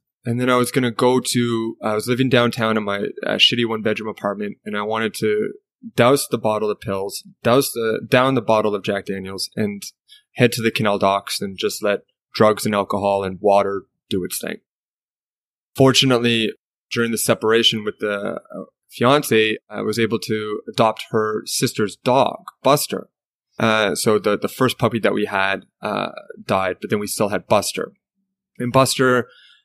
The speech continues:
while I was sitting in my room looking at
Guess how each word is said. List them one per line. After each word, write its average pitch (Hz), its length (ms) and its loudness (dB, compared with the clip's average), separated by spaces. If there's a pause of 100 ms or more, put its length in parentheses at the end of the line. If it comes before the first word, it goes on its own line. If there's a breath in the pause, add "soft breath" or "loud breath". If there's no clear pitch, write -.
(400)
while 123 240 4
I 120 80 6
was 117 200 0
sitting 156 280 -2
in 131 260 -4 (160)
my 117 160 0
room 117 640 0 (120)
looking 131 420 2
at 107 220 0